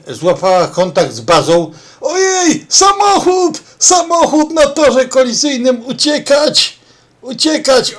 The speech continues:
o, no! Udało mu się uskoczyć z powrotem na krawężnik. Jak widzę, dalej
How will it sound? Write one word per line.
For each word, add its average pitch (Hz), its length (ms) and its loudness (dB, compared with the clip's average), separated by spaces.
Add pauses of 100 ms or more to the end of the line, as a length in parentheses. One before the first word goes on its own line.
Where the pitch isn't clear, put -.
(140)
o, 165 280 2
no! 160 380 -2 (3000)
Udało 175 360 0
mu 156 100 -6
się 170 140 -6
uskoczyć 160 540 -6
z - 40 -20
powrotem 156 520 -6
na 139 100 -4
krawężnik. 170 800 -4 (1300)
Jak 135 260 -4
widzę, 151 280 -2
dalej 165 440 2